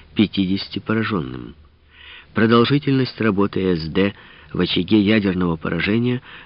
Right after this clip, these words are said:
будет определяться конкретной обстановкой. После оказания первой медицинской помощи поражённых эвакуируют в О П М,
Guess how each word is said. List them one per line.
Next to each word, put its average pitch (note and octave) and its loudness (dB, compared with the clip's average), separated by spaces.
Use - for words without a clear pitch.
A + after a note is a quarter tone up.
будет B2 0
определяться A2 0
конкретной F2+ -2
обстановкой. F#2 -8
После A#2 0
оказания B2+ 2
первой B2 2
медицинской G2+ 0
помощи G#2 0
поражённых A2+ -4
эвакуируют G#2+ 2
в D#2+ -4
О A#2 2
П G2+ -4
М, G2 0